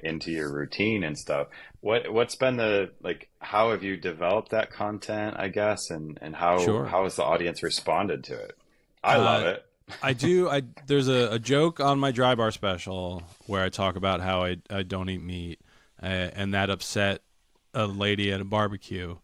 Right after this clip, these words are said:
Speaker 2: Uh, and it was, I've, I've heard it in, in comments on, like, social media if I talk about it,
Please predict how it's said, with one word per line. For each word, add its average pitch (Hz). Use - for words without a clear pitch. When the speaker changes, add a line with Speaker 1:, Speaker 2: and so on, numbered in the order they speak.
Speaker 2:
Uh, 87
and 113
it 117
was, 123
I've, 156
I've 156
heard 175
it 160
in, 120
in 120
comments 117
on, 104
like, 98
social 113
media 107
if 95
I 98
talk 98
about 98
it, 98